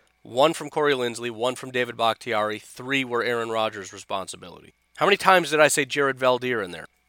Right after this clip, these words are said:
Zero. Zero sacks, zero hits, zero hurries from Jared Veldheer.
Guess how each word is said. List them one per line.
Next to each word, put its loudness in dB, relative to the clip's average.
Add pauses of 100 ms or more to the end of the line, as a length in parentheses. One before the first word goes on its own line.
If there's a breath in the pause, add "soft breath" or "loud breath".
(140)
Zero. 4 (260)
Zero 4
sacks, 2
zero 2
hits, -2
zero 2
hurries -4 (200 soft breath)
from -12
Jared 0
Veldheer. -2